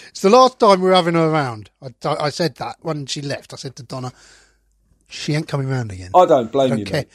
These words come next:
Speaker 1: don't care how good her films are and how good she is in the films and how lovely she is. She's just, it's just hard work
Speaker 2: It's
Speaker 1: to look after.
Speaker 2: You d-, <sighs> it
Speaker 1: She's no house,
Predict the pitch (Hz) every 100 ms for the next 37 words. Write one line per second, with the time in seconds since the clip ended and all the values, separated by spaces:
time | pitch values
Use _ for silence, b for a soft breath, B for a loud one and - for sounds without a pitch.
0 | b b 165 143 143 127 165 165 143 123
1 | 113 110 - 120 101 101 101 95 120 _
2 | 143 131 151 135 131 - 135 123 101 95
3 | - 95 113 123 - b b b b b
4 | b 123 156 143 151 139 120 92 - 95
5 | 98 131 - 131 120 - _ b b b
6 | b b b _ - - - 151 - 170
7 | 220 - 165 127 101 120 98 - - -
8 | 160 156 - 113 - 123 113 - 120 117
9 | _ _ 214 233 240 160 - - - -
10 | _ _ _ _ _ _ _ _ 202 -
11 | - 202 196 185 175